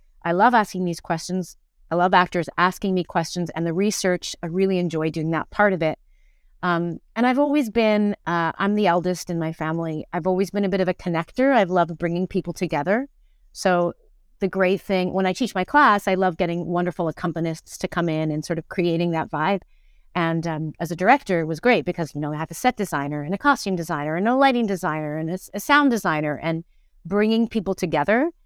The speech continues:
um, and being at the helm of that, I really dug. Um, yeah, I,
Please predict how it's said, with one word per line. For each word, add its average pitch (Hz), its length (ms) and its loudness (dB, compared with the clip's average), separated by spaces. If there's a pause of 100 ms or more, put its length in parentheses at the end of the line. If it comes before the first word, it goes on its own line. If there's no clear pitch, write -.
(240)
um, 180 280 2
and 185 160 0
being 190 240 2
at 170 80 -2
the 165 60 -6
helm 165 300 -2
of 156 100 -4
that, 160 400 2 (260)
I 156 440 -2 (680)
really 170 420 2
dug. 147 340 0 (440)
Um, 165 580 0 (320)
yeah, 180 280 2 (160)
I, 202 80 4